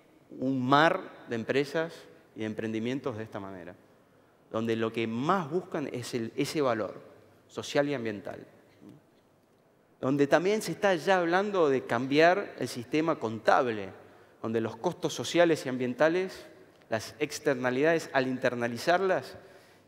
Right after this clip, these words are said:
se convierten a con-, a convertir en activos sociales y ambientales de la empresa, que fue el caso de Guayaquil, que exitosamente pudimos vender acciones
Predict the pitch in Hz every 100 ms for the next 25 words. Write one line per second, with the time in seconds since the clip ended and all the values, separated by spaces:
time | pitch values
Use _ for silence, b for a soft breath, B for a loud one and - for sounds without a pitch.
0 | _ 123 113 131 139 165 170 170 135 120
1 | 117 117 - 120 113 117 113 117 175 147
2 | 110 - - 208 131 98 - - - -
3 | - 113 - 165 180 208 202 - - -
4 | - 117 117 117 123 127 - 220 151 113
5 | 110 104 104 104 98 - 120 - _ _
6 | _ _ - 117 180 175 202 208 156 -
7 | - - 120 113 127 127 196 - B B
8 | B - 117 127 123 180 160 160 175 143
9 | 117 127 151 147 127 131 147 147 - 180
10 | 160 151 175 -